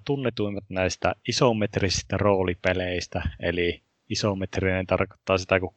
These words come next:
katsellaan jostain lintuperspektiivistä tai vähän lähempää sit semmoista seikkailuporukkaa ylhäältä. Eli nähdään ne kaikki hahmot ja maisemat siis yläilmoista. Tunnetuimmat näistä oli sit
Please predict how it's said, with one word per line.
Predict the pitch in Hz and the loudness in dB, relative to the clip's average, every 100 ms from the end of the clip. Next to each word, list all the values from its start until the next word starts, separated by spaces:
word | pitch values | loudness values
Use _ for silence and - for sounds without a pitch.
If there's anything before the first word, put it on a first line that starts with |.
| _ | _
katsellaan | 87 92 120 135 | 2 4 6 6
jostain | 107 - 104 101 98 | 4 2 2 4 4
lintuperspektiivistä | 98 95 92 95 90 - - - - - 95 95 - 95 - 90 87 90 - | 4 4 2 -4 -4 -14 -20 -20 -20 0 2 2 0 -4 -2 -6 -4 -6 -6
tai | - 90 | 0 0
vähän | 87 85 90 | 0 0 0
lähempää | 90 87 87 90 101 | 2 2 0 -2 -4
sit | 98 98 - | -4 -6 -10
semmoista | - 90 92 - | -6 -4 -4 -2
seikkailuporukkaa | - 90 - - 98 101 101 95 - 95 92 | 2 2 2 -2 -2 0 -2 -2 0 0 0
ylhäältä. | 95 87 85 90 90 90 - | 0 0 0 0 2 2 4
Eli | 90 90 90 - _ - | 2 2 0 -6 _ -6
nähdään | 87 98 92 82 98 110 | 0 2 2 4 2 2
ne | 113 | 0
kaikki | 101 95 104 | 0 0 0
hahmot | 87 90 82 90 87 | 2 2 2 -6 -2
ja | 90 | -2
maisemat | 85 87 87 - - 92 | 0 0 0 -4 -6 -8
siis | - 95 95 - _ - - _ | -6 -6 -6 -8 _ -20 -20 _
yläilmoista. | 95 95 92 - 92 98 107 107 - 95 - _ _ _ _ _ | -2 2 4 2 -2 -2 -4 -2 -2 -2 -6 _ _ _ _ _
Tunnetuimmat | - 139 123 113 110 110 | 0 4 4 6 4 2
näistä | 110 101 - - _ - | 4 2 2 -10 _ 2
oli | 98 98 95 | 4 6 4
sit | 90 | 2